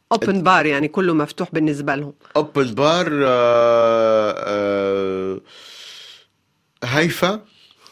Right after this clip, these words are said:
Speaker 1: مازن عارف الليست
Speaker 2: أوكي.
Speaker 1: قالها لي.
Speaker 2: آه، هيفا وتم هيفا وتم هيفا.
Speaker 1: أوف.
Speaker 2: ولو في حد رابع بقى، ال-، ال-، ال-، ال-، النجمة الجديدة، مش عايز أقول، أقول اسمها، دي تستاهل.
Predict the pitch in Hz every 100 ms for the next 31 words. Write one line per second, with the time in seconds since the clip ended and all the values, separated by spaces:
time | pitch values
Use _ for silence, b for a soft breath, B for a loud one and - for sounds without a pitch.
0 | b - 247 269 214 214 233 269 196 -
1 | 190 208 254 - - 254 - 240 214 190
2 | 240 - 127 117 120 143 160 - 170 214
3 | - _ _ _ _ _ _ _ _ 113
4 | 117 156 139 127 139 160 156 170 185 -
5 | _ - 139 156 127 107 98 92 - -
6 | _ - 269 494 508 - - - _ _
7 | _ B B B B 123 139 - 165 180
8 | 135 147 165 147 131 139 - 143 - -
9 | 117 110 107 107 107 101 101 101 B B
10 | - 95 107 98 - 95 95 92 110 143
11 | 127 127 113 110 123 131 127 127 120 101
12 | 101 82 104 120 - 113 - 117 101 98
13 | 113 117 117 - 92